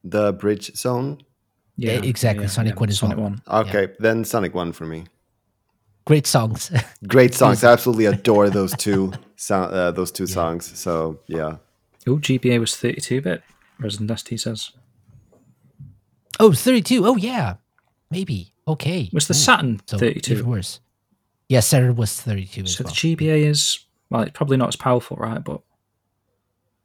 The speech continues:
Speaker 2: am I just thinking that
Speaker 3: Yeah, yeah, yeah,
Speaker 2: Sega
Speaker 3: yeah.
Speaker 2: Saturn's
Speaker 3: So it's
Speaker 2: a
Speaker 3: like the, the
Speaker 2: powerhouse of
Speaker 3: G B A was like between the, the, the S N E S and the N sixty-four.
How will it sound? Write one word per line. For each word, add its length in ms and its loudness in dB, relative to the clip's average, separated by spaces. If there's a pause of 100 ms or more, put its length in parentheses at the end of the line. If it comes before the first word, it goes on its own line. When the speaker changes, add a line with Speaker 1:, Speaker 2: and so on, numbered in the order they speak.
(280)
Speaker 2:
am 80 0
I 80 0
just 180 -4
thinking 300 -2
that 200 -2
Speaker 3:
Yeah, 140 2
yeah, 140 2
yeah, 20 2 (220)
Speaker 2:
Sega 60 -2
Speaker 3:
yeah. 40 -2
Speaker 2:
Saturn's 300 0
Speaker 3:
So 60 6
it's 100 0
Speaker 2:
a 20 6
Speaker 3:
like 100 4
the, 60 -8
the 20 -4
Speaker 2:
powerhouse 500 4
of 60 2
Speaker 3:
G 60 4
B 180 4
A 60 10
was 160 6
like 240 2
between 520 4
the, 720 2 (840)
the, 420 -4
the 320 -6
S 240 -4
N 80 -2
E 140 -2
S 160 -4
and 120 -4
the 300 -8
N 160 -6
sixty-four. 640 -10